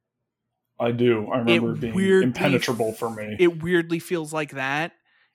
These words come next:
Speaker 2: in,
Speaker 1: Weird.
Speaker 2: like, in a, in a mysterious kind of, like, it's a lot of, like, mechanics. Like, it, like, there's a lot of, like,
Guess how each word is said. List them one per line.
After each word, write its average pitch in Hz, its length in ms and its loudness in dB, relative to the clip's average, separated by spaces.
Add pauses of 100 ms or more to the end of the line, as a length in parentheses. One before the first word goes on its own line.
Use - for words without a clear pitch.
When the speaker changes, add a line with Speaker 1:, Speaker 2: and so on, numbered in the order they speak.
(120)
Speaker 2:
in, 170 180 0
Speaker 1:
Weird. - 60 -2
Speaker 2:
like, 147 420 -6
in 170 160 -2
a, 151 220 0
in 160 120 -2
a 151 40 -2
mysterious 165 760 -2
kind 170 240 -2
of, 147 100 -4
like, 143 320 -6
it's 170 200 -2
a 170 60 -2
lot 160 340 -2
of, 156 180 -4
like, 151 360 -6 (380)
mechanics. 151 920 -6 (360)
Like, 151 380 -8
it, 180 240 -4
like, 180 160 2
there's 180 160 0
a 185 60 0
lot 180 280 2
of, 190 200 2
like, 175 340 0